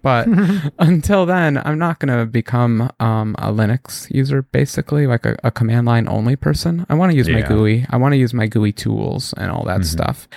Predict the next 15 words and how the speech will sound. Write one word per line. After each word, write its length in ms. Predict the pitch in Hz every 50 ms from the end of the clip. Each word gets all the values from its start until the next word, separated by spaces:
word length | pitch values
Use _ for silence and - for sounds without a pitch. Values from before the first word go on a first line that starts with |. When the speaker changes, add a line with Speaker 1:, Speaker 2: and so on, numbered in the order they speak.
| - - -
Speaker 1:
And 120 | - 120
so 120 | - 143
it 60 | 135 135
just 180 | 170 160 -
hasn't 360 | - 143 120 120 117 107 -
worked 240 | 104 113 104 - -
out 220 | 107 104 101 - -
for 220 | - - 104 104
me 180 | 104 104 104 101
because 500 | 101 107 104 - 110 104 101 107 - -
these 400 | - 95 92 - - - - - _ - - - - -
operating 380 | - 98 - - 92 92 101 107
systems 480 | - - - - - 95 - 110 -
just 200 | - - - -
don't 240 | - - - -